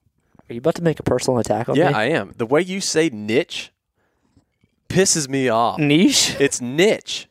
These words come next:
Speaker 1: Is it?
Speaker 2: I don't know another person on this planet that says, "Yeah, I'm running in this niche."
Speaker 1: How
Speaker 2: I'm
Speaker 1: long
Speaker 2: running
Speaker 1: has
Speaker 2: this
Speaker 1: this bothered
Speaker 2: niche.
Speaker 1: you for?
Speaker 2: For, uh, as long as we've been friends.
Speaker 1: I think it, I think it's pronounced niche.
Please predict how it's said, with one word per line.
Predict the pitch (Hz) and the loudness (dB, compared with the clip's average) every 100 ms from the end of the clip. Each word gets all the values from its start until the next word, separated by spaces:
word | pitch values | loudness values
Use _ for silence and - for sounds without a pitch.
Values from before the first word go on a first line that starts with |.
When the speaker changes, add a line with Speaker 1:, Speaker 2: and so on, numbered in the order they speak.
| _ _ _ - _ _ _ _ _ | _ _ _ -20 _ _ _ _ _
Speaker 1:
Is | - 160 | -4 0
it? | |
Speaker 2:
I | 165 | 2
don't | 233 220 | 2 2
know | 208 175 | 4 2
another | 170 151 156 208 | 0 0 2 2
person | - 196 196 165 | 2 0 0 -2
on | 165 | -2
this | 143 | -4
planet | - 160 185 190 - | -6 -2 0 0 0
that | 131 | -2
says, | - 143 123 90 | 2 2 2 2
"Yeah, | 127 | 2
I'm | 113 | 2
running | 120 127 120 | 0 0 0
in | |
this | 120 113 | -2 -4
niche." | 113 117 104 - - | -4 -8 -8 -10 -2
Speaker 1:
How | 160 | 0
Speaker 2:
I'm | 220 | 2
Speaker 1:
long | 214 | 2
Speaker 2:
running | 214 190 | 2 0
Speaker 1:
has | 175 | 0
Speaker 2:
this | 117 | 0
Speaker 1:
this | |
bothered | 135 160 170 | 0 2 2
Speaker 2:
niche. | 135 | 0
Speaker 1:
you | 127 | -6
for? | - 123 117 | -4 -4 0
Speaker 2:
For, | 156 139 | 0 2
uh, | 135 131 | 2 0
as | - 120 | 0 -2
long | 120 127 127 | 0 0 0
as | 113 | -4
we've | 113 | -6
been | 107 | -6
friends. | 98 98 92 | -8 -10 -4
Speaker 1:
I | 127 180 | 0 0
think | - 220 202 | -2 -6 -6
it, | - - - | -12 -8 -6
I | 143 | -4
think | 156 165 | -4 -4
it's | - | -8
pronounced | - 151 156 - | -4 -2 -2 -2
niche. | 143 139 117 - | -4 -4 -4 -10